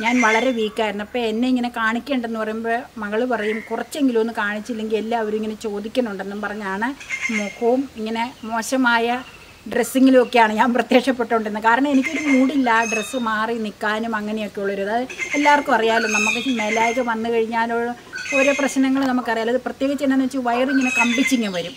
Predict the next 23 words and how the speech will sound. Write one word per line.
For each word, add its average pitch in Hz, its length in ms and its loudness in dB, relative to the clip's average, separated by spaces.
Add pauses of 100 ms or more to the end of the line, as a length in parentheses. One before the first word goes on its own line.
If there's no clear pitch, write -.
(100)
അതാണ് 233 220 2 (120)
വിഷയം. 196 340 -6
ഗ്യാസ് 202 340 -2
ഇങ്ങനെ 226 220 -6
കെട്ടിയിട്ട് 214 400 -4
വയറ് 233 320 0
കമ്പിച്ച് 190 420 0 (400)
നെഞ്ചത്ത് 254 420 4
കെട്ടുക, 202 300 0 (380)
പുളിച്ച് 285 360 4
തികട്ടി 208 340 2
വരിക, 190 220 -6 (540)
വൊമിറ്റിംഗ് 254 580 4
ടെംപ്റ്റേഷൻ, 196 640 -4
എന്നാൽ 247 180 0
വൊമിറ്റ് 233 280 -2
ചെയ്ത് 214 140 2 (100)
പോവില്ല, 196 380 0 (120)
അങ്ങനെയൊക്കെയായിരുന്നു 208 800 0
എൻ്റെ 220 180 -4 (220)
പ്രശ്നം. 220 360 -4 (440)
പക്ഷേ 240 260 -4 (180)
എന്തായാലും 254 540 0